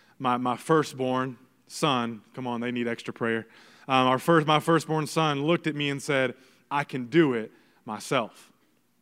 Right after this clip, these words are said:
We were living in Amarillo at the time. This was probably four or five years ago. So he was probably about four or five years old. And, and, um, we were, it was kind of a slow day. We went out into the backyard, and I taught, I was teaching him the good old-fashioned game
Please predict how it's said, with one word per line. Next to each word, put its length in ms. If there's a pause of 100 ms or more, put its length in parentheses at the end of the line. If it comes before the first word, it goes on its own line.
(420)
We 120
were 80
living 200
in 80
Amarillo 440
at 100
the 80
time. 300
This 100
was 100
probably 200
four 180
or 60
five 220
years 200
ago. 340 (480)
So 80
he 100
was 100
probably 200
about 220
four 200
or 60
five 240
years 180
old. 280
And, 140 (500)
and, 340
um, 380
we 160
were, 240
it 80
was 160
kind 160
of 80
a 40
slow 320
day. 260
We 40
went 160
out 80
into 140
the 60
backyard, 600 (260)
and 140
I 80
taught, 340
I 40
was 160
teaching 340
him 180
the 100
good 220
old-fashioned 720
game 360